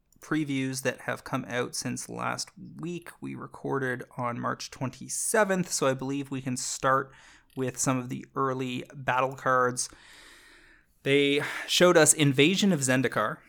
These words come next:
three and a green. This is uncommon battle, which is a siege subtype. When Invasion of Zendikar enters the battlefield, search your library for up to two basic land cards, put them onto the battlefield tapped, then shuffle.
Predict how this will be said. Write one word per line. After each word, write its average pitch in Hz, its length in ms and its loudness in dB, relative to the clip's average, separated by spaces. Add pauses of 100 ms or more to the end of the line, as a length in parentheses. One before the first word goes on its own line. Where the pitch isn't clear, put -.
(600)
three 180 280 -4
and 208 80 2
a 180 40 2
green. 139 520 2
This 131 120 -6
is 123 160 -4
uncommon 131 920 0
battle, 123 520 -2
which 135 160 -6
is 120 120 -6
a 113 120 -6
siege 139 640 -4
subtype. 123 560 -2 (720)
When 135 180 0
Invasion 160 380 2
of 143 60 -2
Zendikar 143 360 4
enters 127 220 -4
the 123 60 -8
battlefield, 135 460 0
search 135 200 -4
your 127 60 -2
library 123 260 0
for - 100 -4
up 120 80 -2
to 110 80 -12
two - 180 -6
basic 151 300 0
land 127 160 0
cards, 123 260 2
put 135 140 -4
them 135 140 -2
onto 123 100 0
the 117 60 -6
battlefield 117 420 -6
tapped, 135 360 0
then 107 120 -4
shuffle. 131 480 -2